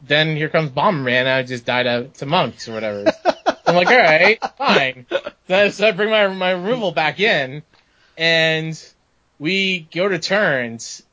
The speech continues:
Speaker 1: and he makes, he doesn't make infinite monks, but he makes a crap load of 'em. But I also had, like, a crap load of guys on the board. Like, I just start flooding, like, you know, Hierarchs, Deathrite Shamans, True Names, what, Batterskull, you know, whatever.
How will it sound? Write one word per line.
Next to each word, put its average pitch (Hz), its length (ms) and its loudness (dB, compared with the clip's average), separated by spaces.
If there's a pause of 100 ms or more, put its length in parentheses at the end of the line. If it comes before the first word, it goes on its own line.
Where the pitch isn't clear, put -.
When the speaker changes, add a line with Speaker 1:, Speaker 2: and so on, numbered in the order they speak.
(100)
Speaker 1:
and 147 400 -2
he 170 160 -4
makes, 180 440 -2
he 175 100 0
doesn't 240 180 2
make 233 180 0
infinite 165 420 0 (160)
monks, 143 360 2
but - 100 -8
he 139 60 0
makes 151 360 -2
a 131 60 -6
crap 175 300 0
load 131 140 0
of 117 100 -6
'em. 117 260 -6 (420)
But 151 120 4
I 175 140 4
also 214 240 0
had, 160 140 0
like, 151 140 -6
a 143 60 -16
crap 165 240 0
load 151 160 -4
of 123 80 -4
guys 160 260 0
on 139 80 -8
the 123 60 -10
board. 113 300 -8
Like, 127 140 -6
I 143 60 -4
just 147 160 -12
start 139 200 -4
flooding, 139 400 -2
like, 120 200 -8
you 127 80 -6
know, 110 240 -4 (360)
Hierarchs, 147 760 -2
Deathrite 147 400 -2
Shamans, 139 520 -2
True 156 220 -4
Names, 135 480 0
what, 131 280 -10
Batterskull, 135 840 0
you 135 80 -2
know, 131 160 2
whatever. 131 540 -2